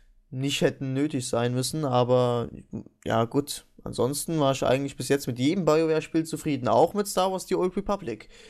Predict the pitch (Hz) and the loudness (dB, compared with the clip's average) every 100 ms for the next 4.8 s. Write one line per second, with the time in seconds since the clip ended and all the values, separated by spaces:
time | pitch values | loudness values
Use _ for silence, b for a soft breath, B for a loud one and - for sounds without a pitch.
0 | b - 131 - 139 139 135 139 - - | b -8 -8 0 4 6 4 2 -4 -14
1 | 117 - 127 151 156 147 143 127 147 175 | -10 -8 2 4 4 2 0 0 -2 0
2 | 190 185 202 202 208 170 151 151 151 147 | -2 0 -4 -4 -4 -2 -2 -2 -4 -4
3 | 135 156 160 - 180 180 185 190 180 156 | -4 -4 -4 -4 -4 -2 -4 -4 -4 -2
4 | 147 151 - - 143 143 143 127 | -2 -4 -10 -2 0 2 0 -2